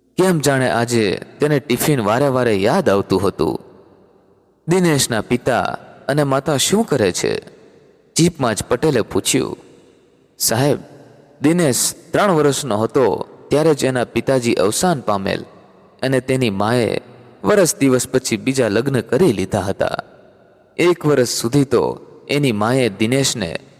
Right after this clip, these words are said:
પોતાની પાસે રાખ્યો હતો, પણ જેવી ઓતિમાને ખબર પડી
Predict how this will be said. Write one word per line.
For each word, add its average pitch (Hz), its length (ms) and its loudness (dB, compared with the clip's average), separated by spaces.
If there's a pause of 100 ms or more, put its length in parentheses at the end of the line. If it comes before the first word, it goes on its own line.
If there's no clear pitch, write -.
(100)
પોતાની 160 400 0
પાસે 107 380 0
રાખ્યો 104 420 2
હતો, 95 460 -2 (680)
પણ 120 140 0
જેવી 127 640 0 (320)
ઓતિમાને 139 580 0
ખબર 143 360 0
પડી 117 540 0